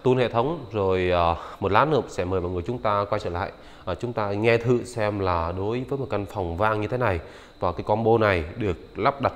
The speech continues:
ở đây thì mình sẽ tune xong thì nó sẽ cho ra âm thanh như thế nào. Nó có bị quá vang, quá ồn và nghe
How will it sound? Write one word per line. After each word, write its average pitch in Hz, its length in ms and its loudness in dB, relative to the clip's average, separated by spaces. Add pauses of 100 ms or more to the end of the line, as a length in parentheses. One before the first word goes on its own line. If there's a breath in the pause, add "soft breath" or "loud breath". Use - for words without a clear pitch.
ở 104 80 -6
đây 101 360 2
thì 92 80 -4
mình 85 140 -2
sẽ 73 140 -4
tune 117 280 2 (120)
xong 104 400 -6
thì 90 120 -8
nó 98 100 -4
sẽ - 200 -10
cho 98 140 -2
ra 101 80 -2
âm 98 140 -6
thanh 104 140 -6
như 101 60 -4
thế 135 100 -2
nào. 104 240 6 (420 loud breath)
Nó 117 260 2
có 131 140 -2
bị 117 180 -2 (160)
quá 151 280 4
vang, 127 380 4
quá 139 240 2
ồn 107 320 6
và 87 140 0
nghe 110 440 2